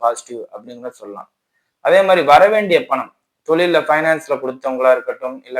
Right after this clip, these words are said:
கடன் கொடுத்தவங்களா இருக்கட்டும், இல்லாட்டி வேற ஏதாவது ரூபத்துல பணத்தை நம்ம வெளியேற்றினவங்களா இருக்கட்டும், ஏதோ ஒண்ணு, எனக்கு வரவேண்டிய பணம் இருக்கு, அது ரொம்ப நாளா வரமாட்டேங்குதுங்கிறது இந்த காலகட்டத்துல வரும். அதுவும் அலைச்சல் இல்லாமே வந்துடும். நீங்க போய் கேட்கணும்னு கூட அவசியம் இல்லை,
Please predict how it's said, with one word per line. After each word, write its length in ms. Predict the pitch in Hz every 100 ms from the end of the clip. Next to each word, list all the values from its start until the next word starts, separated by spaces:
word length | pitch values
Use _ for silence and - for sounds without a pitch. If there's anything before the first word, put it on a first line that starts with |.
| 127
கடன் 240 | 135 151 147
கொடுத்தவங்களா 440 | 135 127 123 120
இருக்கட்டும், 380 | 120 120 - 123 127 _
இல்லாட்டி 320 | 131 135 135 131
வேற 140 | 147 147
ஏதாவது 220 | 143 151 147
ரூபத்துல 360 | 135 131 131 131
பணத்தை 240 | 127 131 143
நம்ம 180 | 135 123 120
வெளியேற்றினவங்களா 640 | 131 147 135 127 123 120 117
இருக்கட்டும், 340 | 113 110 _ _ _ _ _ 131
ஏதோ 180 | 156 240
ஒண்ணு, 180 | 233 175 - - - _ -
எனக்கு 200 | 135 139 135
வரவேண்டிய 400 | 151 208 208 175 165
பணம் 200 | 151 170
இருக்கு, 220 | 147 143 160 147
அது 160 | 139 135
ரொம்ப 160 | 135
நாளா 200 | 151 156 156 131
வரமாட்டேங்குதுங்கிறது 760 | 147 160 147 131 127 123 151 180
இந்த 120 | 127 117
காலகட்டத்துல 540 | 127 123 117 117 120
வரும். 280 | 107 113 107 _ _ _ _ _ _
அதுவும் 300 | 123 160 165
அலைச்சல் 440 | 127 151 165 170 156 143
இல்லாமே 400 | 147 147 151 180
வந்துடும். 300 | 135 127 113 _ _ _ _
நீங்க 200 | 127 131 143
போய் 220 | 165 147
கேட்கணும்னு 400 | 147 151 147 135
கூட 100 | 139
அவசியம் 260 | 131 120 110
இல்லை, 120 | 110